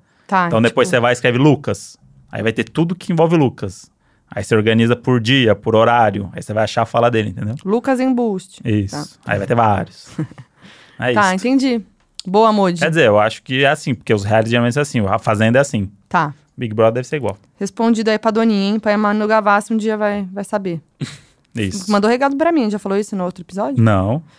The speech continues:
Speaker 1: Mandou recado pra mim. Mal ela sabe que ela mandou, "Foquinha faz meme meu", Manu no
Speaker 2: Mal
Speaker 1: B B B.
Speaker 2: sabe ela que o Brasil tá fazendo meme dela, né?
Speaker 1: Mal ela sabe o quanto de meme que ela mesma tá, tá dando pra si.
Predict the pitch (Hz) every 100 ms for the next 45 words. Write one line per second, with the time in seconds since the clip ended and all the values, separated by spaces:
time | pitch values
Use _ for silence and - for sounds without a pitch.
0 | _ - 185 190 214 226 226 220 254 254
1 | 208 226 320 _ _ _ _ - 185 226
2 | 277 254 202 208 214 220 208 196 226 226
3 | 294 285 277 254 285 302 277 262 214 185
4 | - _ - 185 190 190 190 151 - 113
5 | 185 165 170 156 160 185 170 196 135 160
6 | 175 185 180 185 160 131 127 135 196 220
7 | 262 269 240 - 196 190 202 - 240 285
8 | 294 247 233 220 220 233 247 247 233 233
9 | 220 214 _ 208 196 190 185 202 202 208
10 | 127 -